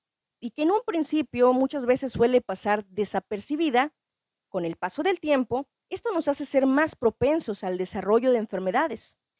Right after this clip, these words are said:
El que puedas incluir en una dieta balanceada el consumo de jugo de apio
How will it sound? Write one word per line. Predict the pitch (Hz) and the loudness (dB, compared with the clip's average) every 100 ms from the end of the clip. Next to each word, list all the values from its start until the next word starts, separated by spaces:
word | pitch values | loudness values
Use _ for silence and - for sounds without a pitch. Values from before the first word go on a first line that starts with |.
| _ _ | _ _
El | 294 | -8
que | 285 | -2
puedas | 381 415 427 349 | 2 2 2 0
incluir | 311 269 277 294 | 0 0 0 2
en | 285 | 2
una | 277 285 | 4 4
dieta | 254 269 - 240 | 4 2 2 2
balanceada | 220 330 294 254 233 202 180 196 - _ _ | 4 4 2 0 0 2 2 -2 -6 _ _
el | 202 190 | -4 -4
consumo | 185 175 214 277 | -4 -4 0 2
de | 269 | 2
jugo | 214 208 285 | 0 2 6
de | |
apio | 311 240 - 247 | 6 4 2 -6